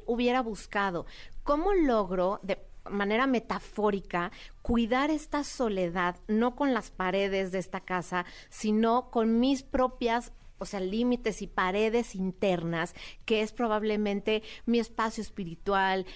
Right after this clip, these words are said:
mi sentido de vida que me puede dar el trabajo, que me puede dar una relación, que me pueden dar los amigos, mi autocuidado, o sea, toda esa parte interna que cuando trabajamos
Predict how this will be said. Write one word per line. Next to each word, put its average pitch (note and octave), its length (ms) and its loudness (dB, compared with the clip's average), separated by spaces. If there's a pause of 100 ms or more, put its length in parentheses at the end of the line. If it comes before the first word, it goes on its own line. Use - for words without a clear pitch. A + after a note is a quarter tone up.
(100)
mi A3+ 160 2
sentido A#3+ 440 2
de B3 120 4
vida G#3+ 260 -2
que G#3+ 160 -6
me F#3+ 140 -2
puede G#3 260 0
dar G3 220 0
el G3+ 120 -2
trabajo, F#3+ 560 -2
que F#3 120 -8
me F#3 100 -2
puede G3+ 220 -2
dar G3+ 160 0
una G3 180 0
relación, F#3 580 0
que G3 80 -4
me F#3 120 -4
pueden G3 280 -2
dar F#3 140 0
los F#3+ 180 -6
amigos, F#3+ 480 0
mi F#3+ 100 -2
autocuidado, F#3 800 0
o F#3 40 -6
sea, G#3 180 -2 (360)
toda E4 180 4 (100)
esa F#4 220 -2
parte B3 380 -4
interna G#3+ 640 2
que G3+ 100 -6
cuando G#3 300 0
trabajamos A3 760 0